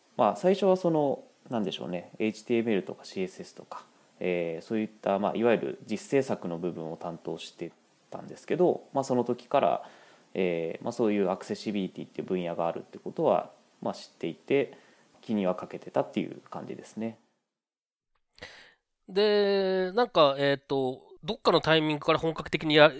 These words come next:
Speaker 2: やるようになったとか、そういうことはあったんですか？
Speaker 1: えーと、まあ、まずその最初に、えっと、まあ、ウェブを作りは-、作る側に回った時に、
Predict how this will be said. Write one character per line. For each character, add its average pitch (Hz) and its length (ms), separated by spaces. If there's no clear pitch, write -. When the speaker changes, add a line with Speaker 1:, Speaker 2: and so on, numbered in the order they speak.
Speaker 2:
や 139 160
る 139 60
よ 139 120
う 113 40
に 107 60
な 107 80
っ - 60
た - 100
と - 80
か、 95 60
そ - 100
う 123 40
い - 20
う - 20
こ 123 60
と 110 80
は 98 220
あ 104 40
っ - 60
た - 100
ん - 60
で - 60
す - 80
か？ - 80
Speaker 1:
え 127 880
ー - 40
と、 117 880
ま 185 80
あ、 - 20
ま 208 140
ず 233 100
そ 143 120
の 117 100
最 165 240
初 175 160
に、 175 380
え 113 100
っ 110 40
と、 107 220
ま 143 140
あ、 98 60
ウ 123 40
ェ 127 100
ブ 165 520
を 156 100
作 - 220
り 175 80
は-、 170 180
作 - 200
る 127 220
側 101 220
に 95 200
回 113 160
っ - 20
た 123 120
時 117 300
に、 92 360